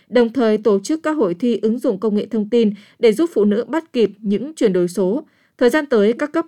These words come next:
hội Liên hiệp Phụ nữ tỉnh tiếp tục đẩy mạnh ứng dụng công nghệ số gắn với công tác hội, qua đó thể hiện vai trò, trách nhiệm của người phụ nữ Việt Nam thời đại mới,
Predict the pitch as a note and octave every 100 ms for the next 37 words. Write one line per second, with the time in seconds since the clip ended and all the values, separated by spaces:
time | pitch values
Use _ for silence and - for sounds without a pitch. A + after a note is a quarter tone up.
0 | - A3 G3+ A#3+ B3+ F#3+ - G3+ G#3 C4+
1 | A3+ E3 F#3+ D#4 C#4+ G3 F#3+ F3+ F#3 G#3
2 | G#3 C#4 F3+ A3 G3+ G#3 - G3 F#3 C4+
3 | - _ F#3+ G#3+ A#3 A3+ G#3 A#3 C4 C#4+
4 | A#3 E3+ _ _ - D4+ A#3+ B3+ A#3+ F3
5 | G3+ C#4 C4+ A3+ F3 E3+ D#4+ C4+ G3 F3
6 | G3 F#3+ F3 F#3 F#3 A#3 C4 G3+ A3 G#3+
7 | G#3 F#3 E3+ F#3+ F#3 G#3+